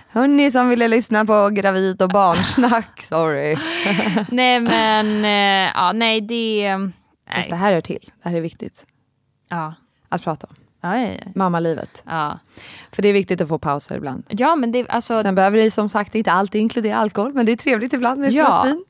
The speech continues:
Speaker 2: men jag måste också
Speaker 1: <laughs>
Speaker 2: säga att, eh, ja, men ett glas vin, det är så trevligt. Men jag måste säga, mina föräldrar hade Roy och Iris då hemma hos dem.
Speaker 1: Ja.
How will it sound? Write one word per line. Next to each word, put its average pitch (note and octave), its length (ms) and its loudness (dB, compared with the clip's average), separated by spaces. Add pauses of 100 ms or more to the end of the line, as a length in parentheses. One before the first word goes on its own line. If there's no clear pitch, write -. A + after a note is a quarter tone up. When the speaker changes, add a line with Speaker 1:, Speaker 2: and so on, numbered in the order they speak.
Speaker 2:
men A#3+ 380 2
jag C#4+ 80 2
måste C#4 220 0
också A#3 160 0
Speaker 1:
<laughs> A3 120 -2
Speaker 2:
säga G3 240 2
att, - 500 -4
eh, F3 480 0
ja, D#4+ 80 2
men D#4+ 160 0
ett D4 140 -6
glas D4 300 -2
vin, A#3+ 240 -4
det C4+ 60 -4
är C4+ 60 -2
så B3 360 -4
trevligt. - 580 -8
Men G#3 340 0
jag A#3+ 100 2
måste A#3 280 -2
säga, F3 280 0 (120)
mina B3 360 0
föräldrar E3+ 300 -4
hade D#3 600 -4 (280)
Roy D#3 400 -4
och - 60 -8
Iris D3+ 500 -8
då - 300 -8 (220)
hemma E3+ 220 -8
hos D#3+ 100 -12
dem. B3+ 260 -4 (100)
Speaker 1:
Ja. F3+ 220 -4